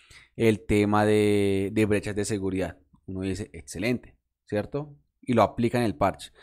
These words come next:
En cambio, cuando es código cerrado, el atacante le cobra a la empresa o explota esa vulnerabilidad normalmente. Bueno, y otro se llama SourceForge. Allí vamos a encontrar también una gran cantidad de proyectos open source, que es más, ahí encontramos uno, es el proyecto de nosotros,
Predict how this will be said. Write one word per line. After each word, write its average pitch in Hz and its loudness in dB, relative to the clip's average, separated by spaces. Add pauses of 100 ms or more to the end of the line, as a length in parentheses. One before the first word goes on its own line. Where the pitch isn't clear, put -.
(100)
En 104 -6
cambio, 117 2 (300)
cuando 123 2
es - 0
código 156 6
cerrado, 147 4
el 147 6
atacante 110 -2
le 113 -2
cobra 143 8
a 120 4
la 117 2
empresa 117 0
o 110 4
explota 113 -2
esa 113 -2
vulnerabilidad 98 -2
normalmente. 87 -12 (480)
Bueno, 104 -6 (340)
y 196 2
otro 226 6 (120)
se 120 -4
llama 110 4
SourceForge. 127 4
Allí 104 -2
vamos 107 -4
a 113 -4
encontrar 98 -6
también 101 -4
una 107 -6
gran 113 -6
cantidad 107 -6
de 98 -12
proyectos 104 -6
open 151 -4
source, 170 0 (840)
que 110 -4
es 101 -6
más, 143 0
ahí 104 -4
encontramos 101 -10
uno, 110 -8
es 104 -6
el 104 -8
proyecto 98 -8
de 123 -4
nosotros, 117 -6